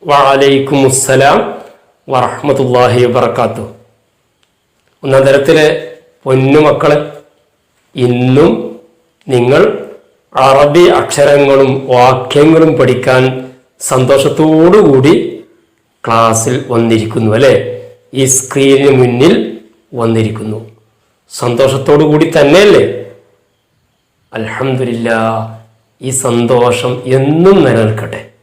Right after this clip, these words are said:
ആമീൻ യാ റബ്ബൽ ആലമീൻ. വളരെ സന്തോഷത്തോടെ കടന്നു വന്ന നിങ്ങളെ കാണുമ്പോൾ അതിലേറെ സന്തോഷം ഈ ഉസ്താദിനും.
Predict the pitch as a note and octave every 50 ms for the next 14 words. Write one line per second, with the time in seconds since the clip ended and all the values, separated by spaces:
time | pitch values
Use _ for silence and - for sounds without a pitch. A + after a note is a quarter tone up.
0 | _ _ _ _ _ _ _ _ - A2 A2+ A2 A2 A2+ A#2 A2+ A2 A2+ A2 -
1 | - A#2+ A#2 G#2+ G#2 G#2 A2+ G#2+ G#2 G2+ F#2+ F#2 F#2+ G2 G2+ F#2+ F#2 - _ _
2 | _ _ _ _ _ _ _ _ - A#2 A2 B2+ F3+ B3+ A#3 B3 A3 G3 A3+ G#3+
3 | G#3+ G#3 F#3 - G3 F#3 F#3 F3+ F3 F3 D3+ C#3+ D3 C#3+ C#3+ C#3+ C#3+ C3+ C3+ C3+
4 | C#3 C3+ C3+ C3+ C3+ B2+ A#2+ A2+ A2+ A#2 B2+ C#3 D3 D3 - C#3 B2 B2 A#2+ A#2
5 | B2 A#2 A2 G#2 G#2+ - - - - _ _ _ _ _ _ _ - A2 G#2+ G#2+
6 | A2+ A2 B2 C3 C3+ D3 D#3 E3+ F3+ G3 A3 A3+ A3 A3+ G3+ F3+ D3+ D3 D3 C#3+
7 | - C#3+ C#3 C3 B2+ B2+ - - - - _ _ _ _ _ _ _ _ _ -
8 | B2+ B2+ B2+ A2+ - - - A2+ G#2+ G#2 G#2+ G#2+ G2+